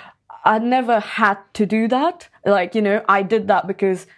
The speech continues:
"Hey, I can't sleep. Maybe I should ride to Portsmouth." It was, like, kind of that, rather than,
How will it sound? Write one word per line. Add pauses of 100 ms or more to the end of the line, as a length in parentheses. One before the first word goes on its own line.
(220)
"Hey,
I
can't
sleep.
Maybe
I
should
ride
to
Portsmouth."
It
was,
like,
kind
of
that, (200)
rather
than,